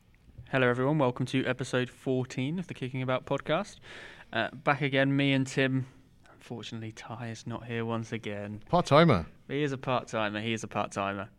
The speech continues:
Speaker 1: Um, so no Ty this week. Um,
Speaker 2: Last
Speaker 1: which
Speaker 2: minute dropout as well.
Speaker 1: Yeah, very last minute dropout, actually. He didn't really give us much of a, much, much warning at all. So, you know, I don't think we'll have to upgrade this yellow card to a red card maybe this week. Put him in the sin bin.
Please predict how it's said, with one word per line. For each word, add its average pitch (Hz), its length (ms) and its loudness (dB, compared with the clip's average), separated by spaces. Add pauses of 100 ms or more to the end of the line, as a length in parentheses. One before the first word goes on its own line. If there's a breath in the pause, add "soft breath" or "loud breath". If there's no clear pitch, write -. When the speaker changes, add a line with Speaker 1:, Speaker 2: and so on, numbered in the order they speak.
Speaker 1:
Um, 107 580 2
so - 220 0
no 143 200 4
Ty 123 240 2
this 113 200 -2
week. - 340 -6 (680 loud breath)
Um, 104 500 -4 (200)
Speaker 2:
Last 131 120 0
Speaker 1:
which 113 120 -2
Speaker 2:
minute 131 180 -2
dropout 98 340 -4
as 80 80 -8
well. 98 200 -4 (200)
Speaker 1:
Yeah, 131 140 -6
very 147 280 6
last 113 240 4
minute 104 160 -4
dropout, 107 320 2
actually. - 280 0
He 127 80 4
didn't 147 200 2
really 131 240 2
give 131 160 -2
us 123 140 0
much 127 200 -2
of 123 80 0
a, 120 420 4
much, - 400 -4
much 143 240 0
warning 135 240 4
at 123 160 2
all. 120 240 4
So, 113 520 2 (380 loud breath)
you 120 100 -2
know, 110 140 2
I 123 140 4 (220)
don't 147 180 4
think 160 140 2
we'll 139 100 8
have - 60 -2
to 127 80 4
upgrade 117 260 4
this 113 140 -2
yellow 110 180 0
card 107 240 -4
to 107 100 -2
a 104 40 0
red 104 200 -2
card 104 240 -4
maybe 104 240 -2
this 101 160 -6
week. - 280 -4 (880 loud breath)
Put 139 100 0
him 113 80 0
in 104 60 -2
the 107 60 -4
sin 107 240 -2
bin. 110 220 -2